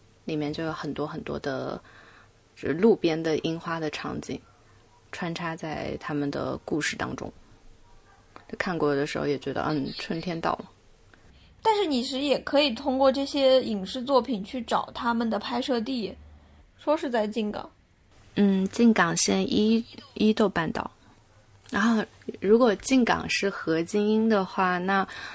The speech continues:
Speaker 1: 我就想到之前看《樱桃小丸子》，就无论看它的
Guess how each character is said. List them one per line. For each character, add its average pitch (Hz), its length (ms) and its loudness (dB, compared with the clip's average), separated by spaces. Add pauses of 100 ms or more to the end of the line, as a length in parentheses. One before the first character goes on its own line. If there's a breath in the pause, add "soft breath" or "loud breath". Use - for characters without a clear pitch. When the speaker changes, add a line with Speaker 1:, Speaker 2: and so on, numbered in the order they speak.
(220 loud breath)
Speaker 1:
我 175 100 -4
就 175 80 2
想 165 220 2
到 180 200 4
之 202 160 0
前 180 200 0
看 190 260 0
《樱 208 100 0
桃 190 160 -2
小 180 180 -4
丸 156 220 -2
子》， 95 400 -2
就 160 120 -2
无 156 240 -2
论 190 180 2
看 180 400 -2
它 170 140 -4
的 165 200 0